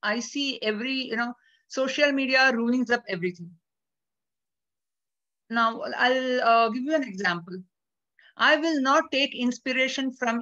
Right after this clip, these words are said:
any foreigner for that matter, because I have lot of inspiration within my country.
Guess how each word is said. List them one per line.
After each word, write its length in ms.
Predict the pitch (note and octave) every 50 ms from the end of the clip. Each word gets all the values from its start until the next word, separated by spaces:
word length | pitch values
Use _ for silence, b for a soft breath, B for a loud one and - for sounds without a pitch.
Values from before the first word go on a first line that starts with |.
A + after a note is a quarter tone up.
| -
any 260 | A3 A3+ B3 C4+ D4 C#4
foreigner 600 | - - A#3+ A3 G3+ G3+ G#3 G3+ G3 G3 G3 - _ _ _ _ _ _ _ _ _ _ _ _ _ _
for 160 | _ - A3 G3+
that 240 | G3 F#3+ F#3+ F#3+
matter, 340 | G3+ F3+ E3+ E3 F3+ F3 F#3 - _ _ _ _ _ _ _ _ _ _ _ A3+
because 380 | B3 - C4+ C4+ B3+ A#3 - _ -
I 200 | A3+ A#3 B3+ C4+ C#4+ C4+ A#3 A#3+
have 160 | A#3 B3 A#3+
lot 320 | G#3 G#3 G#3 A#3 B3 C4+ C4+
of 80 | C#4+ C#4 C4+
inspiration 920 | B3 A#3 A#3 - - A#3 A3 A3+ A3+ A3+ - - - B3+ A#3+ A#3+ B3 - _ _ _ _ _ _ _ _ _ _ _ _ _ _ _
within 400 | G3 F#3 A#3 A#3+ G#3 C4 C4 C4 B3+
my 140 | A#3+ G#3+
country. 440 | G#3 G#3+ F3+ E3+ E3 - E3+ - -